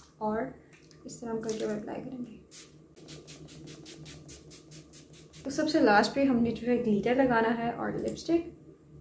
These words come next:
Glitter जो है ये एक fitting वैसे गिर गया मेरा सारा।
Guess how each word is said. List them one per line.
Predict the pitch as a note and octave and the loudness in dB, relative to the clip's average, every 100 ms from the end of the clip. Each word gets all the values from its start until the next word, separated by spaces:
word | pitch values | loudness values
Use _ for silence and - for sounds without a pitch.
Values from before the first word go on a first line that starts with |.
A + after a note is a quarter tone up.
| G#3+ | -2
Glitter | A#3+ B3+ D4+ | 2 6 4
जो | D4+ | 6
है | C#4 A#3+ A#3+ A#3 | 6 8 6 6
ये | A#3+ | 2
एक | - A3 - - - - - - - - | 2 0 -2 -12 -20 -20 -20 -20 -20 -16
fitting | - G#3 G#3+ G#3 | -12 -6 -4 -4
वैसे | - - - | -6 -10 -10
गिर | - G#2 - | -6 -6 -6
गया | A#2+ | -10
मेरा | B2 G#2+ | -10 -12
सारा। | - - | -14 -14